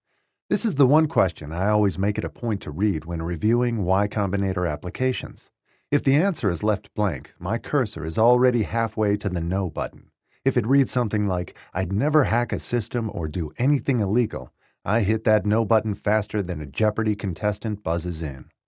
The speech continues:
End footnote. What non-computer system have you ever hacked? I conducted a man-in-the-middle attack on Craigslist's online dating ads. I posted an ad as a woman looking for a man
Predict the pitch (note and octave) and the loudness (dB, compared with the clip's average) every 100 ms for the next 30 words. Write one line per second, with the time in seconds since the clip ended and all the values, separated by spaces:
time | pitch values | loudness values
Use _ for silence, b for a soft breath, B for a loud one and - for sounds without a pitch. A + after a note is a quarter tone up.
0 | _ E2 D2+ - D#2 - F2+ - _ _ | _ -8 -8 -8 -12 -12 -16 -16 _ _
1 | _ _ _ _ _ _ - D3+ G3+ G3+ | _ _ _ _ _ _ -2 2 2 0
2 | - _ - C3+ A#2+ A2+ - E2 - D#3+ | -10 _ -2 2 2 2 -2 -4 -2 0
3 | C3+ C#3 - - D#3+ - C#3 G#2+ - - | 0 -2 -4 0 0 0 -8 -10 -14 -2
4 | G2+ G2+ A2 B2 - F2 - C3 G2 - | 0 4 4 6 4 0 -2 -2 -2 -6
5 | - _ _ _ _ _ _ C#3+ D3+ D3+ | -20 _ _ _ _ _ _ 2 4 6
6 | D#3 D#3 D3 A2 A2 C3+ C#3 A#2+ G2+ A2+ | 6 6 4 6 6 4 4 4 2 2
7 | G#2 E2+ E2+ F#2+ F#2+ G2 F#2 F#2 - D#3+ | 0 -4 -2 0 0 0 -2 -2 0 2
8 | C#3 G#2 B2+ B2 - - B2+ C3 A#2+ A#2 | 2 2 2 2 0 2 4 4 2 2
9 | A#2 G#2+ G#2+ F2+ E2 C#2+ C2 - _ _ | 2 2 2 2 -2 -6 -12 -16 _ _
10 | _ - D3 G3 G#3 - E3 D#3+ B2+ F2 | _ -4 -2 4 2 4 0 2 2 2
11 | F2+ G#2+ G#2+ D3+ C3 E2+ F#2 B2+ D3 F3+ | 0 2 4 6 4 2 0 2 2 2
12 | E3 E3 D3+ A2+ E2 C2+ | 2 2 4 2 -2 -6